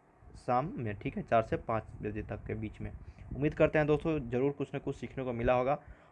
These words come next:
और ये आप लोगों के लिए नया चीज़ है, इसी बार से स्टार्ट होने जा रहा है दोस्तों। तीस लाख छात्र छात्राओं को इससे फ़ायदा होने वाला है। मिलते हैं नेक्स्ट वीडियो में। उम्मीद करते हैं इस वीडियो से आप लोगों को काफ़ी चीज़ों की जानकारी मिली होगी दोस्तों अपने करियर को लेकर, और मिलेगा भी आपको। नौ अप्रैल से आप लोग लाइव सेशन जरूर देखिएगा, ठीक है।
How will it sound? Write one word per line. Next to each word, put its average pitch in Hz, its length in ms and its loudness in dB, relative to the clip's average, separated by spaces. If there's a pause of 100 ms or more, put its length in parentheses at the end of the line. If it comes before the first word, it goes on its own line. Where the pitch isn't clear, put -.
और 110 100 2
ये 131 80 4
आप 135 160 6
लोगों 135 120 2
के 139 80 0
लिए 131 100 2
नया 123 260 2
चीज़ 131 220 -2
है, 135 80 2
इसी 123 280 -2
बार 131 180 4
से 139 160 -2
स्टार्ट 127 280 2
होने 123 180 -4
जा 120 80 4
रहा 123 100 4
है 117 60 0
दोस्तों। 120 200 -2 (120)
तीस 151 240 -4
लाख 123 260 4
छात्र 120 220 2
छात्राओं 117 320 0
को 120 80 -2
इससे 117 220 -2
फ़ायदा 110 260 0
होने 104 200 0
वाला 104 160 2
है। 107 60 -2
मिलते 135 240 0
हैं 147 60 2
नेक्स्ट 147 200 0
वीडियो 139 140 0
में। 151 120 0
उम्मीद 127 220 -2
करते 127 240 -2
हैं 123 80 -2
इस - 80 -10
वीडियो 123 180 2
से 123 100 2
आप 120 140 4
लोगों 123 220 0
को - 80 -8 (840)
काफ़ी 127 220 2
चीज़ों 139 200 -2
की 139 100 -2
जानकारी 123 340 2
मिली 131 200 0
होगी 123 220 2
दोस्तों 120 240 0
अपने 120 180 -4
करियर 117 300 2
को 123 120 -2
लेकर, 120 260 0 (340)
और 113 120 0
मिलेगा 139 400 8
भी 143 180 -2
आपको। 120 300 -2
नौ 123 160 -2
अप्रैल 123 280 -2
से 131 140 -2
आप 127 180 0
लोग 131 140 -2
लाइव 127 200 2
सेशन 131 360 -4
जरूर 117 240 0
देखिएगा, 107 420 0
ठीक 131 220 0
है। 101 100 2